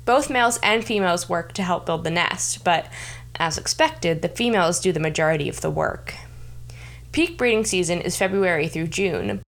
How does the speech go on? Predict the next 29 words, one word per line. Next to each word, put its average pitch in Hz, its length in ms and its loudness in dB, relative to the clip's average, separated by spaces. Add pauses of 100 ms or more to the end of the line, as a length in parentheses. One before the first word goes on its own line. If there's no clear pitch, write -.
(160)
but 208 100 -6
because 262 360 2
they're 294 140 2
dependent 208 520 0
on 196 140 0
the 185 140 0
Ohio 196 440 2
leo 190 400 2
flowering, 175 760 0 (440)
they 214 300 4
may 247 280 4
breed 233 300 0
between 208 320 0
December 180 500 0
and - 160 -6
July. 165 560 0 (680)
It 226 140 4
seems 294 240 2
like 359 140 2
these 247 240 2
birds 190 420 2
may 196 300 4
or 202 80 4
may 190 240 2
not 180 340 2
utilize 233 480 2
courtship 240 480 -2
rituals, 233 640 2
and 185 320 2